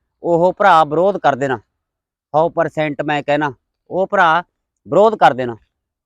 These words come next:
ਹੁਣ ਤੁਸੀਂ ਲਾ ਲਓ, ਅਮ, ਜਿਹੜੇ ਮਜ਼ਦੂਰ ਭਰਾ ਨਾ, ਮਜ਼ਦੂਰ ਭਰਾ ਮੰਨ ਕੇ ਚਲੋ ਥੋੜ੍ਹੀ ਮੋਟੀ ਭੁੱਖੀ ਖਾਣ ਵਾਲੇ ਨਾ। ਹੁਣ ਯਾਰ ਉਹ ਘੱਟੋ ਘੱਟ ਪੰਜ ਛੇ ਹਜ਼ਾਰ ਨੂੰ ਕਿਲੋ ਹੋ ਰਹੀ ਹੈ, ਕਿੱਥੋਂ ਲੈ ਕੇ ਖਾ ਲੈਣਗੇ ਗਰੀਬ ਯਾਰ।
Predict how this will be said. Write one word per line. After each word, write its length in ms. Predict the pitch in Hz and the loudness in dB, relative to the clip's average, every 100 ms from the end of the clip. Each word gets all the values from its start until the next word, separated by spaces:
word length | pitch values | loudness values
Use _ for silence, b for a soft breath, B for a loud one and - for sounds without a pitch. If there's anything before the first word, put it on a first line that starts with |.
| _ _ | _ _
ਹੁਣ 120 | 160 170 | -8 -6
ਤੁਸੀਂ 240 | 185 196 | -6 0
ਲਾ 160 | 175 165 | 2 2
ਲਓ, 200 | 170 160 | 0 -4
ਅਮ, 1200 | - _ _ _ _ - _ 131 147 151 139 135 | -10 _ _ _ _ -20 _ -10 -6 -6 -8 -4
ਜਿਹੜੇ 280 | 170 214 202 | 0 0 0
ਮਜ਼ਦੂਰ 680 | 190 139 151 147 156 160 | -4 -2 0 2 0 0
ਭਰਾ 280 | 160 196 180 | 2 4 4
ਨਾ, 140 | 135 117 _ _ _ _ | 2 -6 _ _ _ _
ਮਜ਼ਦੂਰ 460 | 135 151 147 165 170 | -8 -6 -2 -4 -4
ਭਰਾ 380 | 180 180 170 156 _ _ _ _ 131 | -2 0 0 -6 _ _ _ _ -8
ਮੰਨ 240 | 151 156 | -6 -6
ਕੇ 160 | 160 156 | -6 -6
ਚਲੋ 280 | 160 160 | -4 -6
ਥੋੜ੍ਹੀ 300 | 156 160 160 | -6 -6 -4
ਮੋਟੀ 260 | 165 156 160 | -4 -6 -8
ਭੁੱਖੀ 320 | 170 175 156 | -10 -8 -6
ਖਾਣ 200 | 147 147 | -2 -2
ਵਾਲੇ 160 | 147 143 | -2 -6
ਨਾ। 120 | 143 - _ _ - | -10 -14 _ _ -8
ਹੁਣ 160 | 156 | -4
ਯਾਰ 140 | 175 175 | 0 0
ਉਹ 240 | 175 190 - _ _ _ - | 0 -2 -6 _ _ _ -8
ਘੱਟੋ 240 | 180 196 190 | -4 -2 -2
ਘੱਟ 100 | 208 196 | -2 0
ਪੰਜ 220 | 196 196 185 | 0 0 -2
ਛੇ 240 | 170 196 | -2 -2
ਹਜ਼ਾਰ 280 | 196 214 208 | 2 2 2
ਨੂੰ 120 | 196 | -2
ਕਿਲੋ 300 | - 190 196 | -8 -4 0
ਹੋ 100 | 185 | 0
ਰਹੀ 120 | 196 220 | 0 -4
ਹੈ, 40 | |
ਕਿੱਥੋਂ 320 | - 185 196 | -6 -8 -4
ਲੈ 120 | 190 | -2
ਕੇ 120 | 180 170 | -2 -2
ਖਾ 140 | 175 | -2
ਲੈਣਗੇ 280 | 175 196 190 | 0 -2 -4
ਗਰੀਬ 280 | 156 151 143 | -2 -2 -2
ਯਾਰ। 240 | 131 | -4